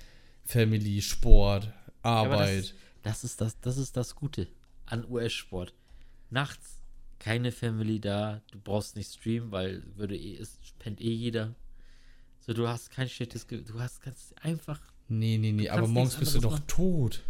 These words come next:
Speaker 2: Ja, das gehört dazu,
Speaker 1: Ja.
Speaker 2: aber, ja, das gehört
Speaker 1: Ja.
Speaker 2: dazu, aber trotzdem, aber du hast, weiß ich nicht, ich fühl mich da, weiß ich nicht, das ist so, du, du hast gar keine Wahl, jetzt irgendwas anderes zu machen. Was willst du sonst nachts machen um drei, außer pennen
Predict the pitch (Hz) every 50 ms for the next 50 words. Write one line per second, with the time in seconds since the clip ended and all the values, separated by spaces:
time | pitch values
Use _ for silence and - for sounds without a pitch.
0 | - - - - - 95 98 117 135 143 127 107 - - - 95 - - - 117
1 | - 151 - - - 156 143 165 170 175 156 120 90 - - - - - - -
2 | - 127 143 156 - - 139 139 151 143 - - 220 220 208 175 - 139 151 170
3 | - - 208 - - 185 147 156 160 147 151 147 143 - - - 180 - - -
4 | - 151 160 156 - 143 120 113 - - - 165 165 165 151 - - 156 151 147
5 | 147 - - - - _ - - - - - 160 151 139 131 110 104 - 127 120
6 | 135 139 - - 147 143 135 139 - 151 151 156 185 - - 196 - 196 190 180
7 | 175 156 143 151 165 180 180 175 - - - 160 156 156 151 147 - - 156 165
8 | 170 135 113 - 117 113 127 143 - - 180 - - 170 185 185 175 - - 147
9 | 139 127 - - - 127 120 104 107 107 98 98 - - 92 101 101 101 107 110
10 | - 117 117 - - - 131 135 151 160